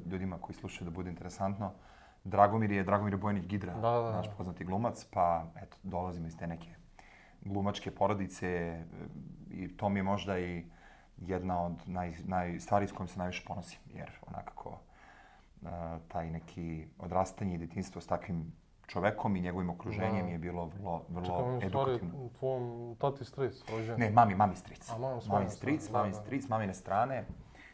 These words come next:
Speaker 1: Čovek koji je onako, nažalost, e, rano preminuo, devedeset treće godište, devedeset treće godine.
Speaker 2: Da, ti si to, koji si ti?
Speaker 1: Ja sam imao trinaest, ja sam osamdeset.
Speaker 2: Da, da.
Speaker 1: Ja sam imao trinaest u tom trenutku, međutim, sticajem okolnosti imao sam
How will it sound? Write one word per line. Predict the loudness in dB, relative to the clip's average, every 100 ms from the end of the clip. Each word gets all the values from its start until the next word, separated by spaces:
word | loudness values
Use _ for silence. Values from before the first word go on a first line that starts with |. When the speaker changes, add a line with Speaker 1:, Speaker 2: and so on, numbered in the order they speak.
| -20 -20 -12
Speaker 1:
Čovek | 0 2 2
koji | 0 -4
je | -2
onako, | 0 0 -2 -4
nažalost, | -2 8 8 8 2 -12 -8
e, | -4 -2 -2 -4 -10 -8 2
rano | 6 6 4
preminuo, | -4 -4 -2 -2 -2
devedeset | -4 -6 -6
treće | -4 -6 -6
godište, | -8 -8 -8 -10 -8
devedeset | 0 2 2
treće | -2 -4
godine. | -4 -4 -2
Speaker 2:
Da, | -4 -4 -8 -14 -10
ti | -10
si | -6
to, | -4 -2
koji | 0 0
si | 0
ti? | -4 -4 -2 0
Speaker 1:
Ja |
sam | 2 4
imao |
trinaest, | 4 2 0 -4
ja | -2
sam | -2
osamdeset. | 0 -2 -2 0
Speaker 2:
Da, | 0
da. | 0 -6 -8
Speaker 1:
Ja | -8
sam | -4 -4
imao | -2
trinaest | -2 -2 -2
u | -2
tom | -2 -2
trenutku, | -2 -2 -4 -4
međutim, | -2 -2 -2 -2 -4 -8
sticajem | -8 -6 -2 -2
okolnosti | 2 2 2 -2 -4
imao | -2
sam | -2 -4 -4 -8